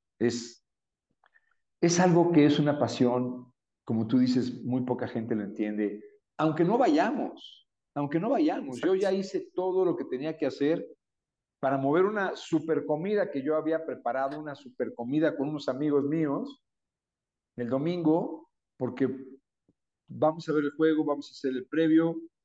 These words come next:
Speaker 1: vamos a hacer un juego y vamos a hacer un post, un po-, un post game ahí en, en High Sports. Y yo digo, "Va", ¿sabes? O
Speaker 2: Claro.
Speaker 1: sea,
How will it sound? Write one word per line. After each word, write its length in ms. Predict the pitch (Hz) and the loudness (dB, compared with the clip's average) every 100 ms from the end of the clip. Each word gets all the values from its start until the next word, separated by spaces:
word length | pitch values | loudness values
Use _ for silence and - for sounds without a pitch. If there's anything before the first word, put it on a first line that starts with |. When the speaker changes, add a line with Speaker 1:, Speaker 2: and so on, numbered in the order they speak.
| _ | _
Speaker 1:
vamos 220 | 139 139 135 | -2 -2 -4
a 40 | |
hacer 200 | 123 135 | -2 -2
un 140 | 127 - | -2 0
juego 320 | 143 151 151 | 0 2 0
y 80 | 127 | -2
vamos 220 | 139 151 | -4 -6
a 40 | - | -8
hacer 160 | - | -4
un 180 | 143 143 | -2 0
post, 480 | 143 175 165 - _ _ _ _ - | 0 0 -2 -10 _ _ _ _ -8
un 180 | 147 208 | -6 -4
po-, 180 | - 117 | -2 -2
un 220 | 117 156 | -2 -4
post 520 | 143 160 160 160 - - | 2 2 2 -4 -12 -4
game 680 | 117 117 139 143 139 139 - _ _ _ | 2 6 6 6 2 -2 -8 _ _ _
ahí 240 | 110 127 139 | 6 8 8
en, 180 | 139 | 6
en 140 | 127 117 | 4 4
High 160 | 139 | 4
Sports. 500 | 131 - 131 123 127 123 - _ _ _ _ | 2 2 4 4 2 -6 -14 _ _ _ _
Y 60 | 131 | 2
yo 120 | 139 | 4
digo, 240 | 147 143 143 | 6 4 4
"Va", 320 | 175 165 - - | 2 0 -6 -4
¿sabes? 340 | 151 143 226 349 - - _ _ _ _ | 0 2 2 0 -8 -18 _ _ _ _
O 40 | 120 | -2
Speaker 2:
Claro. 80 | |
Speaker 1:
sea, 360 | 123 139 123 - | 2 2 2 -4